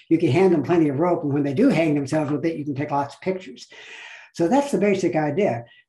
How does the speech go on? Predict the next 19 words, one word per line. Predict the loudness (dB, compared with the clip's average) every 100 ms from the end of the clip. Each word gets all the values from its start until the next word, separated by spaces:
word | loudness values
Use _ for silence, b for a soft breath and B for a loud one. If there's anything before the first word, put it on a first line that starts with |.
| -6
Um, | -4 -4 -6 -14
so | -6 -2
when | 2
you're | 2 2
looking | 2 0 0
at | -2 -2
things | 0 0 0
like | -2 -2 -4
political | -2 -2 -4
campaigns, | -6 -4 -4 -4 -6 -6 -8
what | -10
you | -4
should | -2 0
be | 0
looking | 0 0 0 0
at | 0 -2 -2 -4 -4
is | -4 -4 -4
the | -4 -2
emotional, | 0 2 0 -2 -6 -8 -14